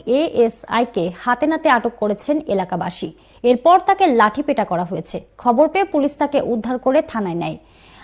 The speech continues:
বুধবার সকালে ওই এএসআই নগরীর মতিহার থানার হেফাজতে ছিলেন। তার নাম সোহেল রানা। তিনি রাজশাহী মেট্রোপলিটন পুলিশের চন্দ্রিমা থানায় কর্মরত।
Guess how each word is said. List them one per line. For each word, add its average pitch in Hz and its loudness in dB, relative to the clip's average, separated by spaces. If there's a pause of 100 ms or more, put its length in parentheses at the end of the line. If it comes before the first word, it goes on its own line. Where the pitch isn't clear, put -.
(120)
বুধবার 269 4
সকালে 330 4
ওই 269 4
এএসআই 285 4 (140)
নগরীর 269 4
মতিহার 262 0
থানার 277 -2
হেফাজতে 208 -4
ছিলেন। 165 -8 (340)
তার 247 4
নাম 277 0
সোহেল 240 -2
রানা। 156 -4 (420)
তিনি 294 4
রাজশাহী 302 2
মেট্রোপলিটন 311 0
পুলিশের 294 0
চন্দ্রিমা 262 2
থানায় 240 -2
কর্মরত। 180 -4